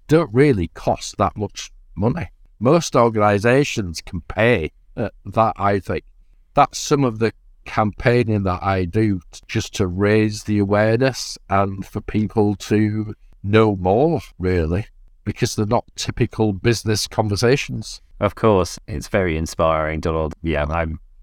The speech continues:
Speaker 2: even feeling a bit emotional listening to you speak as a dad whose little boy is approaching two and remembering how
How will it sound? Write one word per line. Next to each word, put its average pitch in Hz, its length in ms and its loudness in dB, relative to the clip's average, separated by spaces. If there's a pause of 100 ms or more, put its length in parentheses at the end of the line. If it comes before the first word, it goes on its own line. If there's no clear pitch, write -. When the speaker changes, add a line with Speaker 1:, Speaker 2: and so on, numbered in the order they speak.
(140)
Speaker 2:
even 95 260 0
feeling 87 320 0
a 82 60 -2
bit 85 100 -2
emotional 80 680 -2
listening 85 400 -4
to - 120 -4
you 80 60 0
speak 78 420 -6 (360)
as 85 220 -4
a 80 180 -2 (320)
dad 82 300 -2
whose 78 280 -4 (180)
little 80 200 -4
boy 82 260 -2
is 80 260 -4
approaching 80 600 -2
two 76 440 -4 (160)
and 73 460 -6 (480)
remembering 85 680 -2
how 78 320 -2